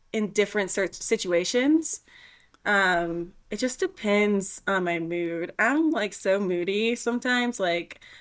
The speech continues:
I just want, like, not even, like, like, grumpy. I'm more of just, like,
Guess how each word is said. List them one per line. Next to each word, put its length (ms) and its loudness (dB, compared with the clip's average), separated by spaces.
I 160 2
just 180 0
want, 320 0
like, 160 2
not 180 4
even, 200 2
like, 400 -2
like, 240 0
grumpy. 600 2
I'm 140 2
more 200 4
of 80 0
just, 240 -2
like, 460 -2